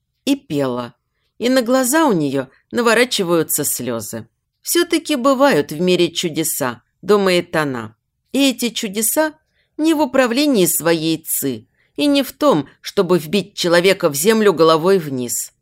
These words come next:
Когда такой голос звучит среди лагеря разбойников,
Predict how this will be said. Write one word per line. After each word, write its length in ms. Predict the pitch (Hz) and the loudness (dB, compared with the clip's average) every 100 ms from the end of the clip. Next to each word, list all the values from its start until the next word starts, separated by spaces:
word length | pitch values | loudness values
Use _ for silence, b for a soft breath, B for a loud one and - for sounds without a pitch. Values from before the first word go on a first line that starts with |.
| _ _ | _ _
Когда 380 | - 240 214 302 | -8 -8 0 0
такой 440 | 302 254 247 262 254 | 2 0 0 0 -2
голос 560 | - 175 123 120 - b b - | 0 0 0 -4 -8 b b -10
звучит 580 | 202 226 240 - 214 - | -4 -2 0 0 0 0
среди 460 | - 196 180 175 | 2 2 2 4
лагеря 460 | 190 190 165 170 160 | 6 6 4 2 4
разбойников, 920 | 160 151 180 285 202 135 131 120 - | 2 0 -2 0 0 -4 -8 -16 -16